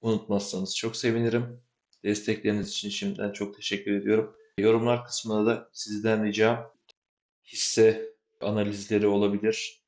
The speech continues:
e, halka arzlarla ilgili sormak istedikleriniz olabilir. Lütfen yorumlarda bunları belirtirseniz bundan sonraki videolarda da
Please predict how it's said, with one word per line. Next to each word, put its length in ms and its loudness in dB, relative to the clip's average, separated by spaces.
e, 80 -4
halka 400 2
arzlarla 500 4
ilgili 320 -6
sormak 440 0
istedikleriniz 720 -2
olabilir. 680 -4
Lütfen 400 -4
yorumlarda 600 2
bunları 340 -4
belirtirseniz 760 -6
bundan 240 -2
sonraki 480 -4
videolarda 580 0
da 220 -10